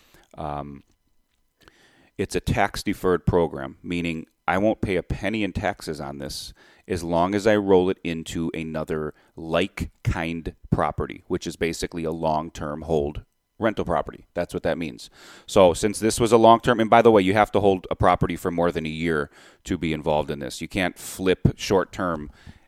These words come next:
uh, you know, you can't do a rehab project in four months and then t-, ten thirty-one exchange it. That's not allowed. You have to hold a property for more than one year, and then you're eligible for this, uh, program, which is killer. It's a h-, huge, uh, incentive to roll your money up into more,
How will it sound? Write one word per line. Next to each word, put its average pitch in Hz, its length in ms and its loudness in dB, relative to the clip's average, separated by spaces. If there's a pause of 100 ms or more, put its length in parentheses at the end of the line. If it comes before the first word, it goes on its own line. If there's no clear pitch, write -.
(140)
uh, 76 180 -6
you 95 140 -2
know, 80 80 2
you 82 40 -4
can't 98 220 -2
do 92 80 2
a 85 60 4
rehab 87 320 0
project 78 400 -2
in 76 80 -10
four 80 200 -2
months 76 280 -8
and 78 100 -6
then 73 200 -10 (100)
t-, 85 80 -8 (100)
ten 82 160 -4
thirty-one 76 320 -4
exchange 78 400 -6
it. 82 120 -4
That's 78 200 -8
not 73 160 -8
allowed. 71 440 -8 (100)
You 82 100 -8
have 85 300 -2
to 92 80 0
hold 85 240 2
a - 20 -2
property 80 420 -6
for 85 140 -10
more 76 220 -6
than 73 160 -10
one 76 180 -6
year, 110 340 0
and 85 160 -6
then 85 140 -4
you're 80 240 -4 (460)
eligible 82 500 -4
for 73 160 -14
this, 71 260 -10
uh, 67 200 -4
program, 71 440 2
which - 160 -10
is 76 80 -10
killer. 87 280 -2
It's - 180 -14
a 67 80 -14 (160)
h-, - 140 -20 (120)
huge, 135 600 2 (380)
uh, 87 200 0
incentive 92 540 0
to 90 100 0
roll 82 220 4
your 78 120 0
money 80 220 -2
up 73 140 -4
into 69 200 -6
more, 78 300 -2